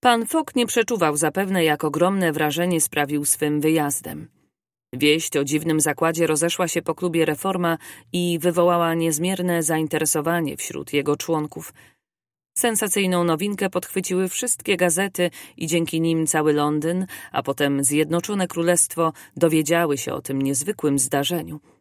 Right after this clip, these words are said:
Kwestie podróży dookoła świata komentowano, omawiano, roztrząsano gorączkowo i namiętnie.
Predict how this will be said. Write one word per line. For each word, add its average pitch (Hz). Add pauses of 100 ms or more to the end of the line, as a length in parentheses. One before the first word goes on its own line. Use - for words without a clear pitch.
(640)
Kwestie 220
podróży 240
dookoła 226
świata 220
komentowano, 180
omawiano, 160 (260)
roztrząsano 180
gorączkowo 151
i 143
namiętnie. 135